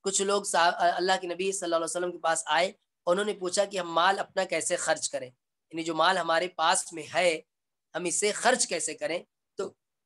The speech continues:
अल्लाह ताला ने बताया कि कैसे खर्च करना। अल्लाह ने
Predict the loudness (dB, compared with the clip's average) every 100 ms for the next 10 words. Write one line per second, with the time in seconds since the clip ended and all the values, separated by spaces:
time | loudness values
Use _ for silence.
0 | _ _ _ _ _ _ _ -6 2 2
1 | 4 2 2 -2 2 4 2 -2 -6 -4
2 | -2 -4 -4 -6 -8 -14 _ _ _ _
3 | _ _ -6 -2 0